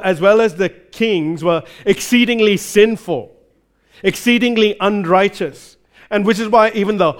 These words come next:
wars were going on between the kings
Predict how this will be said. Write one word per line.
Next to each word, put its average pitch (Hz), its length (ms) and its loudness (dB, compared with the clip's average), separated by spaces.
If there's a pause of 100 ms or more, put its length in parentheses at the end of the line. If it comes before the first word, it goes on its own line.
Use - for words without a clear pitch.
(140)
wars 202 520 4
were 190 120 2
going 208 360 0
on 175 280 0
between 214 500 -4
the 196 100 -4
kings - 640 -10